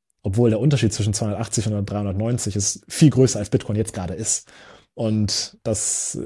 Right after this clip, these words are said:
äh, ich, ich freue mich, in der neuen Größenordnung zu Hause zu sein irgendwann. Und da dann wieder von vorne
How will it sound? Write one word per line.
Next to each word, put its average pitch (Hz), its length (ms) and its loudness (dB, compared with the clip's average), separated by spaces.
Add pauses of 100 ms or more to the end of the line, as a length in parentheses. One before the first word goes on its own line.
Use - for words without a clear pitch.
äh, - 60 -14
ich, 98 440 -8
ich 107 120 -4
freue 139 240 6
mich, 139 140 6
in 123 160 2
der 117 180 6
neuen 120 280 6
Größenordnung 110 680 0
zu 95 160 -2
Hause 98 240 0
zu - 100 -8
sein 85 160 -8
irgendwann. 87 480 -10 (420)
Und 101 800 0
da 101 160 0
dann 98 460 0
wieder 98 400 0
von 104 180 -2
vorne 110 400 2